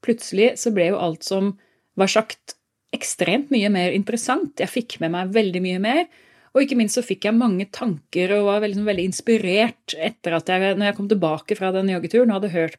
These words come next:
på alle de som hadde snakket, eh, om ulike temaer på den lunsjen. Og det var da,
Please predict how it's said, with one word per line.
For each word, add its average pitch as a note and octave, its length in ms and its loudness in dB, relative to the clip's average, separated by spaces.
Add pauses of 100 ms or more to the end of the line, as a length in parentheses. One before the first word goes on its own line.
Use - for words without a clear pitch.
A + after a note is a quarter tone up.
på F#3 160 2 (760)
alle F#3+ 220 4 (100)
de F3+ 160 -2
som F3+ 160 -6
hadde F#3 220 4 (100)
snakket, - 460 -4 (180)
eh, F3 380 4
om F#3+ 240 0
ulike D#3+ 420 0
temaer E3 480 -2
på E3+ 220 -2 (180)
den E3 360 -2 (100)
lunsjen. D#3+ 560 -4 (480)
Og B3 80 2
det C#4 80 4
var - 80 0
da, - 100 2